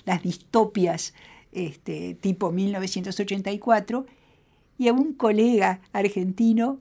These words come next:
calificó de distopia mil novecientos ochenta y cuatro y lo contrapuso contra Un Mundo Feliz. Yo no sé con cuál distopia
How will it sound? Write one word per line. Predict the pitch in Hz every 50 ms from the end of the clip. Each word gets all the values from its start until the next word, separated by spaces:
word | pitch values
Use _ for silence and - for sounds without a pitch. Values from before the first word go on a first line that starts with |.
| - _
calificó | - 220 214 220 190 - 240 226 - 330
de | 349 339 311
distopia | 269 233 214 - - - 302 247 - 262 233
mil | 226 233 262 277
novecientos | 285 285 302 - - 254 240 247 226 -
ochenta | 196 - 185 180 - 170
y | 175
cuatro | 175 - 226 233 233 269 240
y |
lo | 208 202 202
contrapuso | 196 185 185 - 180 180 180 - 269 269 - 311 294
contra | 247 208 196 190 185
Un | 180 175 175
Mundo | 208 220 214 214
Feliz. | 185 - - 151 160 175 190 170 - - - - _ _ _ _ _ _ _ _ _ _ _ -
Yo | - 262
no | 269 311
sé | - - 226 196
con | - - 170 160
cuál | - - 208 202 190
distopia | 180 - - - 208 196 190 - -